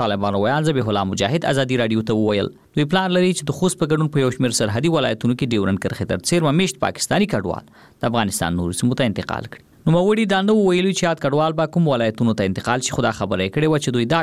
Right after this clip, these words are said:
کار د پاکستاني لوري د اندېښنو د راکمولو او دعوو د مخنیوي لپاره کوي. په همدې حال کې د افغانستان لپاره د پاکستان نوی ټاکل شوی ځانګړی استازی آصف درانی وایي،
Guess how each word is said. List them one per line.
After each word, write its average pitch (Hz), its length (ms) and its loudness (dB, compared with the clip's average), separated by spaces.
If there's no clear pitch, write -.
کار 135 180 0
د 113 100 -4
پاکستاني 98 540 -2
لوري 165 200 2
د 131 100 0
اندېښنو 110 380 -2
د 120 100 0
راکمولو 98 580 0
او 156 240 2
دعوو 104 340 2
د 107 100 0
مخنیوي 92 340 -2
لپاره - 340 -6
کوي. - 140 -10
په 95 80 0
همدې 95 200 2
حال 120 160 0
کې 147 100 0
د 151 80 0
افغانستان 147 400 0
لپاره 143 280 0
د 123 100 -4
پاکستان 117 380 -2
نوی 160 220 2
ټاکل 113 260 -4
شوی 117 220 2
ځانګړی 127 280 0
استازی 139 300 0
آصف 117 320 -4
درانی 120 320 2
وایي، 160 160 0